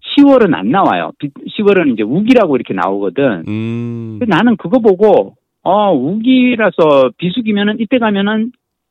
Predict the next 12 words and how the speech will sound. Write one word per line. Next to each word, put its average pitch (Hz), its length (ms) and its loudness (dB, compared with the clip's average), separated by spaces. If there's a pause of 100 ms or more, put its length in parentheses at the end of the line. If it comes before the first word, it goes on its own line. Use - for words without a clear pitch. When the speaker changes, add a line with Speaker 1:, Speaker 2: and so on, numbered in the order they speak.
(100)
Speaker 1:
항공권이나 208 680 0
숙박이 208 380 -4 (120)
싸겠구나 220 500 0
해서 175 180 0
나는 139 240 2
이때 - 260 0
오는데, 113 640 -2
Speaker 2:
음. 107 760 -8
Speaker 1:
자, 104 160 -4 (300)
왜 196 260 4
사람들은 208 440 0
우기가, 151 520 -2